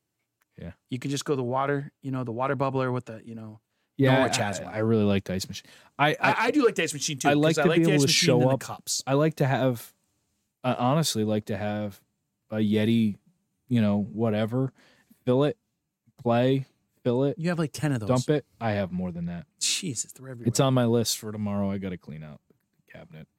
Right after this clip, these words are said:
Speaker 2: Um,
Speaker 1: Uh, yeah, so, uh,
Speaker 2: so,
Speaker 1: excited about that.
Speaker 2: so then,
Speaker 1: Oh, you
Speaker 2: all
Speaker 1: gonna
Speaker 2: right.
Speaker 1: tell 'em? You gonna tell the people on the podcast?
Speaker 2: You,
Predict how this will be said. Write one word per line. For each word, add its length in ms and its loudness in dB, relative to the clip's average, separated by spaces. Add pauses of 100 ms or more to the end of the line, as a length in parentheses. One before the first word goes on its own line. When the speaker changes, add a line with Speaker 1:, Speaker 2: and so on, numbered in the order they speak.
(480)
Speaker 2:
Um, 100 0
Speaker 1:
Uh, 600 4
yeah, 220 2
so, 420 2
uh, 240 4
Speaker 2:
so, 180 4
Speaker 1:
excited 300 4
about 240 2
that. 380 0
Speaker 2:
so 200 0
then, 560 0 (920)
Speaker 1:
Oh, 40 -4
you 60 2
Speaker 2:
all 60 4
Speaker 1:
gonna 100 2
Speaker 2:
right. 80 -2
Speaker 1:
tell 140 -2
'em? 120 -4 (120)
You 120 0
gonna 160 4
tell 220 2
the 80 2
people 260 -4
on 60 -4
the 60 -4
podcast? 140 -4
Speaker 2:
You, 420 0